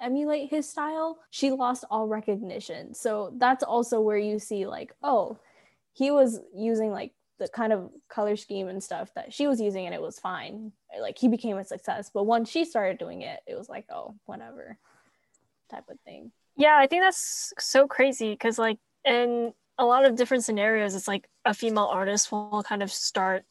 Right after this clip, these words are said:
Speaker 2: a specific, you know, will use a specific technique. And then when a male artist uses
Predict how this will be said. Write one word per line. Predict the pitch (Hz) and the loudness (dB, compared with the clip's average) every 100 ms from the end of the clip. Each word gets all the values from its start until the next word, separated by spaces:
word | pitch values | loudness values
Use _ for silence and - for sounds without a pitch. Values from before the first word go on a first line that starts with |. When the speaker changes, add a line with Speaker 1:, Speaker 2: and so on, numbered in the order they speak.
| - | -4
Speaker 2:
a | |
specific, | 208 214 202 202 196 - _ _ _ - | -4 0 -2 -2 -4 -6 _ _ _ -4
you | |
know, | 190 160 - _ _ | -2 -2 -6 _ _
will | 233 214 214 | -4 0 0
use | 202 202 | 0 -2
a | |
specific | 202 202 202 202 | -2 -2 -2 -4
technique. | - - 185 202 262 - - _ _ _ _ 240 | -8 -8 -6 -6 -6 -12 -20 _ _ _ _ -2
And | 208 196 196 196 | 0 0 -2 0
then | 202 202 - _ _ _ | 0 -2 -6 _ _ _
when | 214 214 | -2 0
a | 196 | 0
male | 196 196 | 2 2
artist | 196 208 208 - | 0 -2 -4 -6
uses | 196 233 | -6 -10